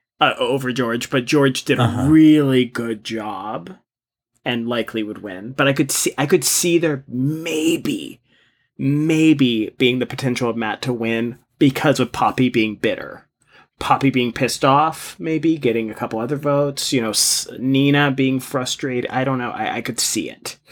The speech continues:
Speaker 1: Um,
Speaker 2: Yeah.
Speaker 1: but then on the flip side, I could see the frustration with Liz and Nina, like, "Matt, you didn't do anything this whole game."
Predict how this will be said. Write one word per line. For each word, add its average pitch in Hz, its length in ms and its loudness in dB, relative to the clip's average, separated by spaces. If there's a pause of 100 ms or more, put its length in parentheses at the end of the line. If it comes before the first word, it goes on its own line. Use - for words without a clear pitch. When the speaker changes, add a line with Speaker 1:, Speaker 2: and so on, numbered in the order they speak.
(500)
Speaker 1:
Um, 113 240 0
Speaker 2:
Yeah. 98 300 -6
Speaker 1:
but 185 300 4
then 160 100 6
on 151 80 6
the 147 80 4
flip 220 220 0
side, 107 340 0
I 117 140 -4
could 120 160 -4
see - 140 2
the 131 100 0
frustration 127 720 -2
with 104 400 -6 (220)
Liz 123 360 2
and 117 220 -4
Nina, 113 500 0
like, 107 280 -8
"Matt, 127 240 0
you 143 80 4
didn't 127 180 4
do 123 120 2
anything 104 340 -6
this 104 100 -6
whole 120 140 -4
game." 104 400 -10